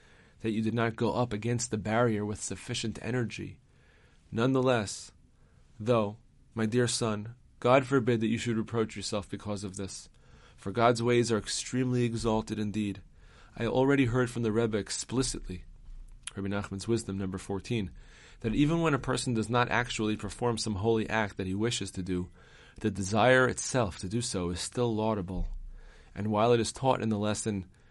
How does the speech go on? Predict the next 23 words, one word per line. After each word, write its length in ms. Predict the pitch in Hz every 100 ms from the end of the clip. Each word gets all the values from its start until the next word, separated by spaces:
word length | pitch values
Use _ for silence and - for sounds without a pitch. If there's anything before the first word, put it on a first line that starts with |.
| - -
"Please 260 | - 120 113
let 140 | 113
a 60 | 104
double 220 | 107 104
portion 420 | - 117 110 113
of 80 | 98
your 80 | 95
spirit 320 | - 117 90
rest 240 | 113 110
upon 280 | 87 101 95
me," 200 | 87 85 - - -
in 120 | 101
Likutei 360 | 98 - 107 107
Moharan 460 | 110 98 107 104 101
one 280 | 110 101
sixty-six, 920 | 87 - 107 - 101 - 117 - - - - - - - -
that 200 | 107 98
this 140 | 123
desire 480 | - 110 120 117 117
alone 340 | 107 110 117 107
is 160 | 98
not 220 | 113 123
enough. 460 | 127 98 90 - -